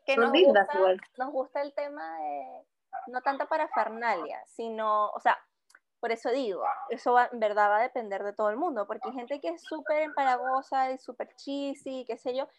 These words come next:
Speaker 1: y le gusta el,
Speaker 2: Ujú.
Speaker 1: toda la parafernalia y no sé qué, o sea, es como, eso está bien, pero yo prefiero que me
Speaker 2: Ujú.
Speaker 1: den algo que en verdad sea como pensado, así como,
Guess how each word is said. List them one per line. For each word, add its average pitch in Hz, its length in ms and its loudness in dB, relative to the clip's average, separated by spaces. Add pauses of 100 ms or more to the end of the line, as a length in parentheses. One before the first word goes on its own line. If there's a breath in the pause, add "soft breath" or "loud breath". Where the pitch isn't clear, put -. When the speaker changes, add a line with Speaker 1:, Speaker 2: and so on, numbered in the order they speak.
(200)
Speaker 1:
y 262 140 -2
le 240 180 2
gusta 262 580 2
el, 262 120 8
Speaker 2:
Ujú. 208 100 0
Speaker 1:
toda 247 160 4
la 285 120 0
parafernalia 254 1000 -2
y 233 60 -8
no 233 120 -8
sé 202 280 -16
qué, 254 300 0
o 240 60 -6
sea, 185 460 -2
es - 100 -12
como, 226 680 -4 (560)
eso 269 100 -18
está 269 160 0
bien, 247 280 -4 (600)
pero 285 340 4
yo 254 160 2
prefiero 269 320 -2
que 220 100 4
me 233 80 6
Speaker 2:
Ujú. 240 100 8
Speaker 1:
den 285 120 2 (140)
algo 262 180 -8
que 294 80 -6
en 277 100 -6
verdad 214 260 -2
sea - 200 -8
como 262 260 -4
pensado, 214 580 -2
así 233 300 -6
como, 233 760 -2